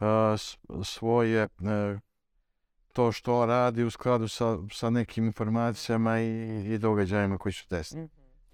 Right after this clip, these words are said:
Speaker 1: To je
Speaker 2: Ali, e, trenutno i velika diskusija u javnosti vodi se o, o virtualnom sagovorniku, tom chatbotu. E, i sada mi smo o, o, ukucali da vidimo koje
Speaker 1: Mhm.
Speaker 2: pitanje bi chatbot tebi postavio.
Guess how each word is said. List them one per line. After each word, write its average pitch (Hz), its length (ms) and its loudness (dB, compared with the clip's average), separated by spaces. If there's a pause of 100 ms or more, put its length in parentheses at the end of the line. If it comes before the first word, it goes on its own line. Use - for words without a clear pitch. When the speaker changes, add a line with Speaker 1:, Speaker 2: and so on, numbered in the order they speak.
(240)
Speaker 1:
To 110 180 -2
je 107 180 -4
Speaker 2:
Ali, 175 360 2
e, 160 60 -2 (640)
trenutno 190 400 -2
i 175 40 0
velika 160 280 -2
diskusija 165 440 -4
u - 20 0
javnosti 151 380 -2
vodi 151 200 -2
se 151 240 -2
o, 139 480 0
o 131 600 0
virtualnom 147 500 0
sagovorniku, 139 680 0
tom 139 200 -2
chatbotu. 139 720 -2 (480)
E, 139 300 -4 (100)
i 175 80 -4
sada 185 280 2
mi 185 140 0
smo 185 160 -4
o, 160 440 -2
o, 160 120 2
ukucali 135 600 -2
da 139 100 -2
vidimo 165 240 0
koje 165 180 -4
Speaker 1:
Mhm. - 60 -6
Speaker 2:
pitanje 165 360 0
bi 147 120 -2
chatbot 160 460 -2
tebi 156 280 0
postavio. 135 720 -2